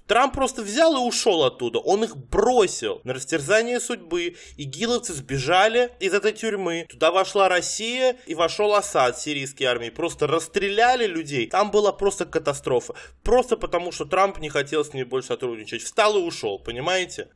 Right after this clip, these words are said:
Помимо этого, Трамп оставил Пуэрто-Рико без финансовой помощи после урагана Мария, который просто разрушил Пуэрто-Рико. Пуэрто-Рико, напоминаю, это американская территория, и пуэрториканцы —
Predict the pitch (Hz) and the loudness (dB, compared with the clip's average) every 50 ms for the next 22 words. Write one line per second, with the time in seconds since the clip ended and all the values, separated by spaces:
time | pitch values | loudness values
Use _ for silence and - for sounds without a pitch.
0 | - - 156 170 208 220 226 214 196 170 160 160 143 135 135 139 - 233 277 277 | -6 -2 0 2 4 4 4 6 6 4 4 2 0 -2 0 2 2 2 4 4
1 | - 220 220 - - 214 202 202 202 - - 214 208 202 - - 220 226 220 - | 2 2 2 2 0 0 2 0 0 2 2 2 2 2 2 0 0 0 0 -2
2 | - 156 131 127 123 - - 131 131 127 120 - - 123 - - 147 160 147 - | -4 -4 -4 -4 -6 -6 -4 -2 0 0 0 -2 -6 -6 -4 -4 -4 -4 -4 -8
3 | 139 - - - 190 202 196 - 226 233 220 208 190 - 165 165 156 156 156 156 | -10 -10 0 2 2 2 2 0 0 2 2 2 2 2 2 2 2 2 2 2
4 | 156 151 147 135 120 110 98 87 - - 135 135 139 185 175 165 160 - 165 165 | 2 2 4 2 2 0 -2 -4 -4 -4 -4 0 2 2 2 2 2 2 0 0
5 | 156 - - 151 147 151 151 143 147 156 175 202 190 175 - - 123 - - 120 | 0 2 2 4 4 4 4 2 -2 -4 -4 -4 -4 -4 -4 -6 -8 -6 -2 -2
6 | 113 107 - - 110 104 104 101 - 107 - - 156 165 170 - 220 233 311 320 | -2 -2 -2 -6 -8 -8 -8 -10 -12 -14 -6 -2 0 0 2 2 0 0 2 0
7 | - 226 180 160 143 143 143 139 135 127 117 110 - - - 180 190 170 - 165 | 0 0 -2 -2 -4 -4 -6 -2 0 0 0 0 -2 -4 -6 -6 -6 -10 -8 -8
8 | 175 170 170 185 180 175 - - 160 151 147 160 160 156 - 240 262 247 202 - | -6 -6 -2 0 -2 -2 -2 -4 -10 -8 -8 -8 -8 -6 -6 -4 -4 -4 -6 -6
9 | 147 147 147 - 180 180 180 - 170 165 165 - 233 247 240 - - - | -6 -8 -4 -2 -2 0 0 -2 -4 -4 -2 0 0 0 -2 -4 -8 -10